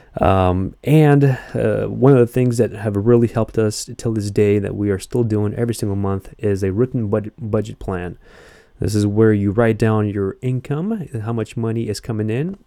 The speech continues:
and everything that is coming out. So a couple of things that I, I may share, um, that what, that we've done, and there are so many more. And just depending on your situation, there's, there's amazing, so many things that you can do in, in, in your personal life to, uh,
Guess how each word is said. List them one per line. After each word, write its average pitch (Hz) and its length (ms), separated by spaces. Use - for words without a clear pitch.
and 110 120
everything 151 260
that 170 100
is 147 80
coming 160 240
out. 214 280
So - 180
a 151 60
couple - 240
of - 120
things 262 260
that 120 120
I, 120 260
I 151 40
may 127 180
share, 127 680
um, 120 240
that 120 160
what, 117 300
that 113 120
we've 139 220
done, 113 300
and 160 120
there 196 140
are 151 80
so - 420
many 151 200
more. 127 520
And 120 120
just 135 140
depending 143 360
on 123 100
your 117 100
situation, 101 720
there's, 113 360
there's 135 220
amazing, 147 840
so - 200
many 135 140
things 110 240
that 101 60
you 101 80
can 101 120
do 104 180
in, 110 260
in, 117 120
in 120 200
your 127 160
personal 104 400
life 98 340
to, 92 200
uh, 90 280